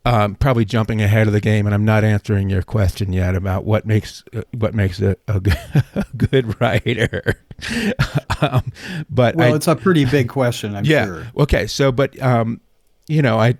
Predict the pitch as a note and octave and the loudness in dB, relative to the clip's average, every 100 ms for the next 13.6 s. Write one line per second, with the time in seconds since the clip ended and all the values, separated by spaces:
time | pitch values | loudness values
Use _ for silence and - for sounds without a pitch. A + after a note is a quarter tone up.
0 | - A#2+ A2+ G2 B2+ B2 A#2+ A2+ - _ | -2 0 0 -2 -2 0 0 -4 -14 _
1 | _ - - D#3+ G#2+ - - G#2+ - - | _ -18 -2 0 0 -2 0 2 2 -2
2 | - - - - _ _ _ - - - | -16 -16 -10 -12 _ _ _ -16 -8 -6
3 | - - D#3 C3+ A#2+ A2 - B2+ C3 B2 | -8 -14 -16 -4 -2 -2 -2 0 0 -2
4 | - A#2+ A#2 G2 - A#2 A2+ A2+ A2 G#2+ | -2 -2 -2 -4 -4 -2 0 0 -2 -2
5 | A2 A2 A2 A2+ G#2 A2+ A2 C3+ D3+ B2 | -2 0 0 0 -2 -4 0 0 0 0
6 | G#2+ G#2+ G#2 G2+ A#2 A#2+ G#2+ G#2 G2+ G2 | 0 0 -2 -2 0 0 0 0 0 0
7 | - A2 G#2 - F#2 A2+ A2 G#2 G2 - | -2 -4 -4 -4 -2 0 2 2 -2 -6
8 | - - - - G#2+ G#2 G#2+ F#2+ A2+ A2+ | -18 -20 -20 -2 2 4 2 2 4 2
9 | - A#2+ - G#2+ G2+ - _ _ - B2+ | 0 -2 2 2 0 -2 _ _ -2 2
10 | A#2+ G2 F#2+ F#2+ - G#2+ G2+ G2+ G2+ G#2+ | 2 2 -2 -4 -4 -2 0 2 2 2
11 | G2+ F#2 F#2+ F#2 F2 G2 F#2 F#2 G2 G2+ | 0 -2 -4 -4 -4 -4 -4 0 0 0
12 | F#2+ F#2 - F#2+ F#2+ D#2 F#2+ - G#2 F2+ | -2 -6 -8 -6 -6 -4 -4 0 0 2
13 | G2 - F2+ F#2 F2 - | 0 0 0 0 -4 -10